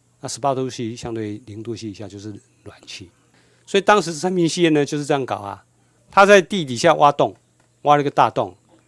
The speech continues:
用那个风扇啊往上吹，那就会把地底下的冷气呢吹上来，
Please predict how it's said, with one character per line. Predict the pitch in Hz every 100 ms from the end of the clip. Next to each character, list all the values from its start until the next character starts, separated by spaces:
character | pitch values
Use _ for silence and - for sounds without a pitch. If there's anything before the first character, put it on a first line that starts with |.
| _
用 | 156 156
那 | 151
个 | 139
风 | - 143 143
扇 | - 127 98
啊 | - _ _
往 | 101 101
上 | 135 113
吹， | - 110 104 _ _ _ _ _
那 | 143
就 | 139 151
会 |
把 | 147 104 101 -
地 | - 135
底 | 104
下 | 127
的 | 107
冷 | 98 90
气 | - 107
呢 | 101
吹 | -
上 | 101 98 82
来， | -